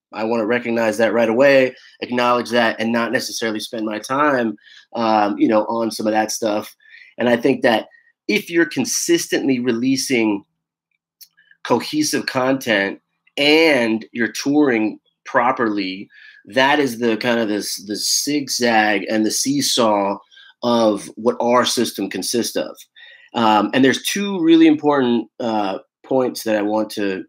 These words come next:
you know, again, spend some time acknowledging that for me personally, once I got both of these points, like, hammered into my brain, it helped me traverse the, you know,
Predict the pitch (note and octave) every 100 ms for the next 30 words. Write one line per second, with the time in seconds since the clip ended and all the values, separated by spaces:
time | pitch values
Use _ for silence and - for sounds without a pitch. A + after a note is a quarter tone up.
0 | - A2 F2+ F2 G#2 F#2 E2+ - A#2 G#2+
1 | A2+ A2+ G2 G#2 G#2+ A2 G#2 G#2 G2 G2
2 | G#2+ F#2 - - - B2+ A2 A#2 C3+ C3
3 | C3+ D3+ - B2+ A#2 G#2+ G#2 F#2+ B2 B2
4 | A2+ B2+ - - A2+ A#2+ A#2 A#2 A#2 -
5 | A2+ A#2+ A#2 - - _ _ F#2 - -
6 | A#2+ B2 C3 A#2+ A#2+ A#2 A#2 A2+ A2 A2
7 | A#2+ D3 D#3 - - - B2 A#2+ - B2+
8 | C3 B2 A#2+ A2+ G#2+ - - - - -
9 | G#2+ A2+ B2 A#2+ - G#2+ G#2+ G2+ G2 F#2+
10 | A#2+ G#2